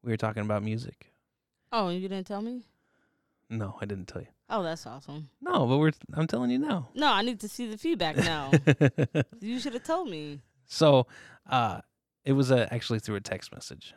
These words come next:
Speaker 1: It's somebody that we know. Uh,
Speaker 2: Now I really wanna know.
Speaker 1: <laughs>
Speaker 2: Who the fuck was it?
Speaker 1: I'll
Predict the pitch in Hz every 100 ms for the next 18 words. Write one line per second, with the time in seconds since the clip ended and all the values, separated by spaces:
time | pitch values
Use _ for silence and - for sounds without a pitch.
0 | _ _ 131 - 123 107 101 90 98 92
1 | - _ _ _ _ _ _ _ _ _
2 | _ _ _ _ - 95 - 220 240 220
3 | 202 202 180 165 156 151 - - 143 -
4 | - 208 247 240 214 247 185 247 - 262